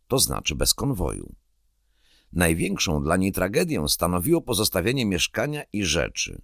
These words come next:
Pokój przejmowała natychmiast administracja domu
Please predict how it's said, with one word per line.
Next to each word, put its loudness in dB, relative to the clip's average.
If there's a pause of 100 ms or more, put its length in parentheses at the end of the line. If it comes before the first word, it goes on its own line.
(880)
Pokój 4
przejmowała 2
natychmiast -4
administracja 0
domu 0